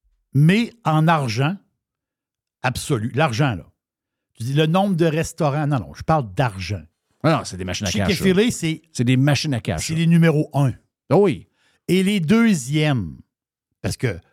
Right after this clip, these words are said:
Speaker 1: longtemps, il était numéro un, P F K. Euh, euh, K F C, là, <laughs> on peut le dire. Ok. Kentucky.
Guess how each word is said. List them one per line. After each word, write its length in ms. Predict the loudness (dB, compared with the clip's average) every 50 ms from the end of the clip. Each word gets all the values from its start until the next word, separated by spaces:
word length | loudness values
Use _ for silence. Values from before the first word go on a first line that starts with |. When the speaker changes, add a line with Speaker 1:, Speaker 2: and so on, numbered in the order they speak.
| _ _ _ -2
Speaker 1:
longtemps, 800 | 0 2 4 4 2 2 -2 -4 -2 _ 2 2 4 2 0 -2
il 140 | -4 -4 -2
était 240 | -2 -2 0 -2 0
numéro 520 | 0 0 0 2 0 0 0 0 0 0
un, 140 | 0 -2 -4 -6 _ _ _ _ _ _
P 240 | -2 0 0 0 -2
F 120 | -4 -8 -8
K. 100 | -6 -4 -4 -4 -6 _ _ _ _ _ _ _ _ _ _ _ _ _ _ _ _ _ _ _ _ _ _ _ _ _ _ -14
Euh, 320 | -12 -12 -10 -12 -12 -16 -18 -20 -20 _ _ -14
euh, 280 | -14 -12 -12 -14 -16 -18 _ -2
K 220 | -2 -2 -2 -4
F 60 | -8
C, 200 | -10 -14 -12 -12
là, 120 | -10 -8 -6
<laughs> 280 | -4 -2 -2 -2 -2
on 80 | -4 -4
peut 120 | -6 -6
le 40 | -6
dire. 200 | -4 -6 -6 -6 -6 -12 -14 -20 -20 _ _ _ _ _ -6
Ok. 220 | -2 -2 -2 -4 _ _ _ _ _ _ _
Kentucky. 600 | 2 2 4 4 0 -2 -2 -4 -8 -8 -8